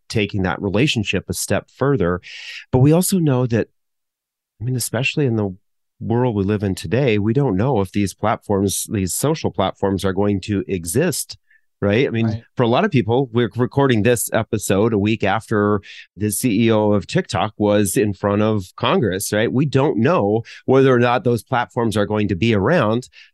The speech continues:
Speaker 1: There's been talk about <laughs> how long Twitter will last, right? There's, there, there's kinds of these conversations. So it, it, I think it is important to have that. And folks,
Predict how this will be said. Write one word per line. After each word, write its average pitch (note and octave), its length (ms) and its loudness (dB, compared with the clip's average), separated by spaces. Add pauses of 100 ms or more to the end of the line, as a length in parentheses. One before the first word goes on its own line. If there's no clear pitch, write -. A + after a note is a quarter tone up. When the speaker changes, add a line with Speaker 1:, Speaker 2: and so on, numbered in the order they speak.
(120)
Speaker 1:
There's G#2 240 2
been G#2 220 2
talk G2 320 -2
about G2+ 240 2 (160)
<laughs> A#2+ 160 2
how G#2+ 140 -2
long A2 320 0
Twitter G#2+ 340 0
will G2+ 180 0
last, F2+ 540 -2 (180)
right? D3 160 2
There's, D3+ 180 0
there, D3 420 0
there's C3 360 0
kinds C#3 320 0
of B2+ 80 -2
these G#2 200 0
conversations. A2+ 960 -2 (320)
So D#3 480 2
it, C#3 240 2
it, - 220 2
I B2 40 -2
think C3+ 220 0
it B2+ 100 2
is D3+ 160 2
important F#2+ 500 -4
to G2+ 100 -2
have E2+ 220 -2
that. F#2+ 180 -2
And D3+ 200 0 (240)
folks, F#3 300 0